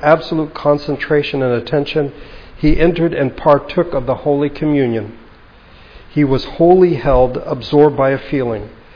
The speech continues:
There was no forgetting, in-, no Korsakovs then,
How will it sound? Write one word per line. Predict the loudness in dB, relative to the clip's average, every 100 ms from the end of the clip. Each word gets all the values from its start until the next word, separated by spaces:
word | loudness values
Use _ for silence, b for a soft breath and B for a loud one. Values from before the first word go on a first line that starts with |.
| B B -4
There | 2
was | 2 2
no | 0 0
forgetting, | 0 -2 0 0 -2 -6 -12 -20 -20 -20 _ -18
in-, | -10 -8 0
no | 2 2
Korsakovs | 4 2 2 -4 -4 -4 -4 -4
then, | -4 -4